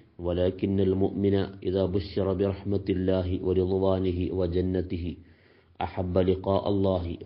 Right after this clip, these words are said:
فأحب الله لقاءه، وإن الكافر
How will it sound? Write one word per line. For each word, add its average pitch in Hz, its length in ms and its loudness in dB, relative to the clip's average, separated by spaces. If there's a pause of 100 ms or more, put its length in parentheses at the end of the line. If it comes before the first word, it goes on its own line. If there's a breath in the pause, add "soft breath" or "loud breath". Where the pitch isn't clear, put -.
(100)
فأحب 95 480 -4
الله 92 440 0
لقاءه، 87 560 -2 (960 soft breath)
وإن 95 320 2
الكافر 101 640 4